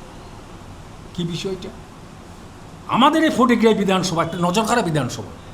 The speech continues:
আপনাদের জানা আছে কিনা জানি না। আমাদের দেশ যখন স্বাধীন হয়,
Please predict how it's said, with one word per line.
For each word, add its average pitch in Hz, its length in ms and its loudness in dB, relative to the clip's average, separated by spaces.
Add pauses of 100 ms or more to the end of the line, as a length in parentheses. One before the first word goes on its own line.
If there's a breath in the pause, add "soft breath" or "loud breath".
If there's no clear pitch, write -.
(400)
আপনাদের 170 360 0
জানা 170 200 2
আছে 190 180 0
কিনা 196 140 -4
জানি 190 260 -6
না। 180 60 -8 (640)
আমাদের 208 400 4
দেশ 202 280 4
যখন - 180 4
স্বাধীন 151 320 2
হয়, 131 180 2